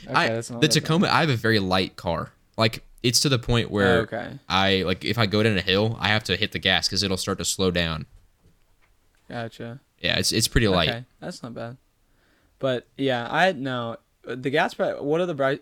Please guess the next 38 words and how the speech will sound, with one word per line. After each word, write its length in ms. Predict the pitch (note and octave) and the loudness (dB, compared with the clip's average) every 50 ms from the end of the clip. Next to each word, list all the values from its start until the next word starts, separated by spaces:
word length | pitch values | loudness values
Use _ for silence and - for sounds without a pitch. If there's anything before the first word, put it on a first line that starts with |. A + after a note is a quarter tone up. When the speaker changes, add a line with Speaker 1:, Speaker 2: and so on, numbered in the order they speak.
| - - | -8 -10
Speaker 1:
prices 340 | - D3 C#3 C#3+ C#3+ C3 B2 | -4 -4 -4 -4 -4 -8 -8
up 100 | A#2 G#2+ | -8 -6
there 180 | A#2 A#2+ A#2 A#2 | -6 -6 -4 -4
right 120 | A2+ A2 | -6 -6
now? 220 | A2 A2 A2+ A2+ A#2+ _ _ _ _ _ _ _ _ _ _ _ _ _ - _ _ _ _ - - | -8 -10 -12 -14 -16 _ _ _ _ _ _ _ _ _ _ _ _ _ -20 _ _ _ _ -2 2
Speaker 2:
Um, 500 | C#3 D3 D#3 E3 E3 D#3+ D#3+ D#3+ D#3 D3 | 2 4 4 4 4 4 2 2 0 -2
Speaker 1:
You 80 | B2+ B2 | -4 -6
know? 280 | A#2+ A#2+ A#2 A#2+ C3 B2+ - _ _ _ _ _ _ _ _ - - _ | -6 -6 -6 -8 -8 -10 -14 _ _ _ _ _ _ _ _ -20 -18 _
Speaker 2:
Trying 120 | - A#2 A#2 | -6 -4 -2
to 80 | G#2 | -4
think. 460 | F2+ - - G2 F#2+ F2 - - - _ - - | -4 -2 -2 -2 -2 -2 -4 -8 -20 _ -4 0
Um, 180 | F2+ F#2 F2+ E2+ | 2 2 4 4
I 60 | G2 | 2
think 100 | C3 D3 | 2 4
it 40 | E3+ | 4
was, 60 | D3 | 2
like, 100 | G2+ - | 2 0
three 540 | - - - - F#2+ F2 F#2 G#2 A2 A2 A2+ | -4 -12 -8 -6 -4 0 2 2 2 2 0
two. 480 | A2+ - - F#2 F2+ F#2+ G#2+ B2+ C3+ - _ _ _ _ _ _ _ - | -2 -2 2 4 4 4 4 2 0 -2 _ _ _ _ _ _ _ -10
Speaker 1:
Ethan? 460 | G3 B2+ B2 B2+ C#3+ C3+ C#3 C#3+ C3 _ _ _ _ _ _ _ _ _ _ _ _ _ _ _ _ _ _ _ _ _ _ _ _ _ _ _ _ _ _ _ _ _ | -8 -8 -8 -6 -8 -8 -8 -8 -10 _ _ _ _ _ _ _ _ _ _ _ _ _ _ _ _ _ _ _ _ _ _ _ _ _ _ _ _ _ _ _ _ _
Hello? 600 | - B2+ B2 B2+ B2+ C3 C3 B2+ B2+ B2+ B2+ B2+ B2 | -10 -6 -4 -4 -2 -2 -2 -2 -2 -4 -2 0 2
Speaker 2:
Yeah, 240 | G2+ G#2 G2+ G2 F#2+ | 2 4 4 2 2
I'm 120 | F#2+ G#2+ | 2 2
here. 240 | A#2 G#2+ G#2 G2 - _ _ _ _ - | 2 2 2 0 -4 _ _ _ _ -4
I'm 100 | G2 G#2+ | -2 0
here. 200 | A2+ G2 F2+ - _ _ _ _ _ _ _ - - | 0 0 0 -4 _ _ _ _ _ _ _ -2 2
Speaker 1:
Oh, 220 | D#3+ D#3+ C#3+ A#2 | 4 4 4 4
okay. 300 | C3 - C3+ A#2+ - B2+ _ - | 2 -2 -4 -6 -6 -8 _ -2
Speaker 2:
Yeah. 240 | G#2 A#2+ B2+ - - - | 2 2 4 4 4 4
Speaker 1:
We, 80 | - | 4
we 60 | C3 B2+ | 4 2
lost 240 | B2 A#2+ A#2+ - | -2 -2 -4 -6
you 60 | - A#2+ | -10 -12
for 80 | B2 | -10
a 40 | A#2 | -8
second. 220 | A#2 A#2 A2 A2 | -6 -6 -2 2
Speaker 2:
Oh, 140 | G#2+ G#2 G2 G2 | 4 4 4 4
okay. 300 | G#2+ - F2+ D#2+ D#2+ | 4 2 2 0 0